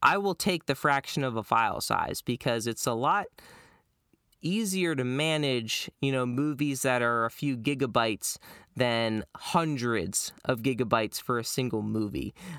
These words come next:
Um, <laughs> obviously, if you, if you have hundreds of gigabytes for, like, a single movie or tens of gigabytes for a single image, you're gonna run out of space a lot quicker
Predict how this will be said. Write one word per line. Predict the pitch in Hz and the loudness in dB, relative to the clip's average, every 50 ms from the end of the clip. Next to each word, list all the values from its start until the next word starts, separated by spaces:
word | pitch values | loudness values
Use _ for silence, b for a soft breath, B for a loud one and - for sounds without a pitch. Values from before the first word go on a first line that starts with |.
| B | B
Um, | - 98 104 98 98 107 107 160 240 240 - 165 139 - 180 | 0 0 2 2 2 0 0 0 0 0 0 -2 -2 -6 -10
<laughs> | 175 151 - | -12 0 4
obviously, | - 117 139 135 143 135 - - 135 135 127 123 | 4 4 4 2 0 -2 -2 -2 0 0 2 0
if | 120 113 - - | 0 -2 -2 -2
you, | 123 120 120 120 117 113 110 - | -2 0 0 0 0 -2 -2 -2
if | - 123 - - | -4 -4 -4 -2
you | 120 120 | -2 0
have | 120 117 110 | 0 -2 -2
hundreds | 123 147 143 151 147 151 131 131 | 0 0 0 0 0 -2 -2 -2
of | 127 113 | -2 -2
gigabytes | 113 143 139 139 147 120 139 131 127 120 - - | 0 -2 0 0 0 0 0 0 0 -2 -6 -8
for, | - - 117 | -6 -2 -2
like, | 113 113 107 - | 0 0 -2 -2
a | 110 | -4
single | - - 135 131 120 117 113 | -4 -2 -2 -2 -2 -2 -2
movie | 113 117 139 160 175 170 156 175 175 170 165 B B B B B B _ | 0 0 0 0 0 0 -2 -2 -2 -2 -4 B B B B B B _
or | - 113 113 110 110 107 107 104 104 104 - - - - - | -2 0 2 2 2 2 0 0 0 -2 -4 -8 -14 -16 -12
tens | - - - 139 143 147 147 131 143 | -4 -2 0 0 0 0 0 -2 -2
of | 131 120 | -2 0
gigabytes | 123 143 131 135 131 120 131 127 113 - - | 0 0 0 0 0 0 0 0 -2 -4 -6
for | - - 120 | -2 -2 -2
a | 113 113 | -2 -2
single | - - 123 123 117 110 - - - | -2 -2 -2 0 -2 -2 -2 -2 -2
image, | 185 214 220 214 208 196 175 165 - - B B B B B B B | -2 0 0 0 0 0 -2 -2 -4 -6 B B B B B B B
you're | - 127 143 143 | -4 -2 -2 0
gonna | 139 196 208 208 190 170 | 0 0 0 2 0 2
run | 160 165 160 156 | 2 2 2 2
out | 151 143 | 2 0
of | 131 123 | 0 0
space | - - - - 135 131 120 120 - - - | -2 -2 -2 0 0 2 0 0 -2 -2 -2
a | - 110 | -2 -2
lot | 110 107 117 135 165 180 - _ - | 0 0 2 2 2 2 0 _ -14
quicker | - - - 240 240 - - 135 120 117 120 | -4 -2 -2 -2 0 2 2 2 4 2 0